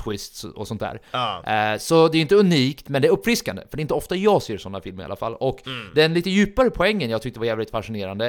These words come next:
Speaker 1: var just det här med subjektivitet i största allmänhet. För
Speaker 2: Mm.
Speaker 1: det jag tycker är jävligt intressant med den här filmen, det är att vi har ju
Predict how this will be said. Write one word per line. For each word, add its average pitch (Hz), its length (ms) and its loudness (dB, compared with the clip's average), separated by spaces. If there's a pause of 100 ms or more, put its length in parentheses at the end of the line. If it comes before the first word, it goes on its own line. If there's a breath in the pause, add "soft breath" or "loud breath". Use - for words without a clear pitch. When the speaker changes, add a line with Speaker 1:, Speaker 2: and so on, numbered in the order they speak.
Speaker 1:
var 120 420 2
just 123 320 -4 (140)
det 127 180 -6
här 127 140 2
med 120 300 0
subjektivitet 139 920 -4
i - 20 -12
största - 320 -6
allmänhet. 135 720 -6
För 147 180 -2 (240)
Speaker 2:
Mm. 185 320 -6 (160)
Speaker 1:
det 156 100 -2
jag 160 120 2
tycker 202 200 0
är 175 40 2
jävligt 135 220 0
intressant 127 300 -4
med 110 80 -8
den 131 60 -4
här 147 80 -2
filmen, 101 360 -10 (300 soft breath)
det 143 100 0
är 131 80 4
att 127 140 -2
vi 160 80 2
har 196 280 4
ju 151 380 2